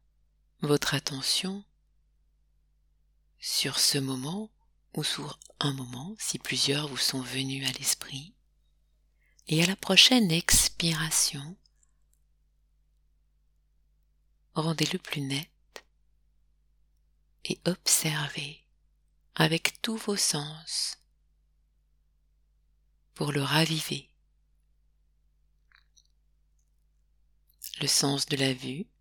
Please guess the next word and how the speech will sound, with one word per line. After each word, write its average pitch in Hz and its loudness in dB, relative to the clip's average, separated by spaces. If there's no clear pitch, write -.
l'ouïe, 139 -6